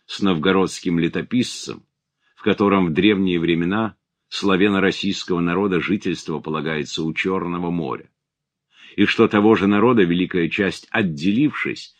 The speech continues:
распространилась до Ильменя озера и далее к северу.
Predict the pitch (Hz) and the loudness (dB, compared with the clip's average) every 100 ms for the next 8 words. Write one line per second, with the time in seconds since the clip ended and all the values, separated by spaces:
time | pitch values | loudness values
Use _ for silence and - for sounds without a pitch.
0 | _ - 73 104 - 110 - 117 131 143 | _ -6 -4 -4 -2 -4 -4 -4 0 2
1 | 147 95 73 65 98 - 135 113 117 117 | 2 0 -2 -2 -4 0 0 2 2 0
2 | 110 135 104 92 90 107 117 92 78 - | 0 0 0 0 -2 -2 -2 -2 -6 -10
3 | - 62 52 - | -10 -8 -10 -14